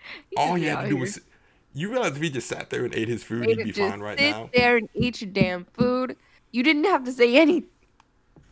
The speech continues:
Speaker 2: He, he just had to, to be the big man against Luffy. He just had to run his mouth. Oh, and Black,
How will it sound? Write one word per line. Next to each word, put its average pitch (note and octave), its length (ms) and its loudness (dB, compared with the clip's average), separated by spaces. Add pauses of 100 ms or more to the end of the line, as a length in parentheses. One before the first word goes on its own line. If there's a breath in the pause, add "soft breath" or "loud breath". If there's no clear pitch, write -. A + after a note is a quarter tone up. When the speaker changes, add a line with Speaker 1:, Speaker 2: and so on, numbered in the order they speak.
(960)
Speaker 2:
He, C3 240 -12 (380)
he G#2 180 -8
just G#2 200 -6
had G#2+ 280 0
to, A#2+ 300 -2
to - 120 -12
be A#2 120 -4
the B2 80 -4
big A#2+ 240 -2
man C3 180 -6
against C#3+ 300 -6
Luffy. D#3+ 400 -2 (120)
He G2+ 200 -12
just G#2 180 -8
had G#2 220 -4
to A2+ 60 -6
run A#2+ 200 -6
his D3 120 -8
mouth. B2 320 -12 (1600)
Oh, D3 320 4 (140)
and E3 120 2
Black, D3+ 220 4